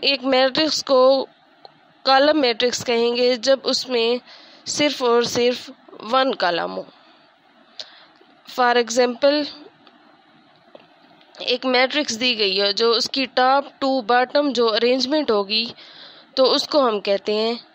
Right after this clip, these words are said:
कॉलम matrix। जैसे एक example दी गई है, M is equal to one zero and N is equal to one two zero। अब इसमें देखें, इसकी जो अरेंजमेंट है वो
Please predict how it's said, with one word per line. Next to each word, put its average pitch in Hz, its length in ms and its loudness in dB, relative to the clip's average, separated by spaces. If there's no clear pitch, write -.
कॉलम 247 340 2
matrix। - 760 -8
जैसे 240 320 0
एक 269 100 -2
example 254 560 0
दी 240 200 -2
गई 240 100 0
है, 233 220 0
M 262 80 0
is 269 220 0
equal 233 220 0
to 254 180 0
one 247 340 0
zero 247 420 2
and 240 380 0
N 262 300 2
is 233 120 -6
equal 247 220 0
to 226 120 -2
one 254 320 0
two 247 320 -4
zero। 202 240 -2
अब 254 140 -4
इसमें 294 320 -2
देखें, 269 420 0
इसकी 285 300 -4
जो 285 140 2
अरेंजमेंट 269 640 2
है 262 140 2
वो 240 340 2